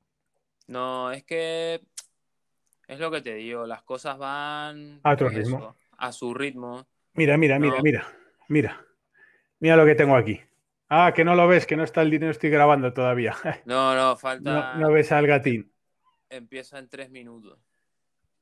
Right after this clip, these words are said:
Speaker 2: Vale, como creo que sale una cuenta atrás,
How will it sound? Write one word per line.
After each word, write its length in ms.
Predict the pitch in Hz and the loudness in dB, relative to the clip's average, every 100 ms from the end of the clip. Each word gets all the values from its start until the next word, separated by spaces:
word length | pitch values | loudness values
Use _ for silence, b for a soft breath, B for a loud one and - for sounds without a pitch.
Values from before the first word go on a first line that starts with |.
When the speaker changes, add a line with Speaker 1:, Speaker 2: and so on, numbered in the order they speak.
| _ _ _ - | _ _ _ -6
Speaker 2:
Vale, 260 | 123 113 | -4 -4
como 440 | 110 113 120 123 120 | -4 -6 -4 -6 0
creo 320 | 147 165 175 | 4 6 4
que 160 | 180 160 | 2 0
sale 380 | - 175 143 | 2 4 4
una 440 | 143 156 156 156 151 | 2 0 -2 -2 -2
cuenta 360 | 156 156 147 147 | 0 0 2 0
atrás, 600 | 160 160 160 - - | 2 0 -2 -8 -20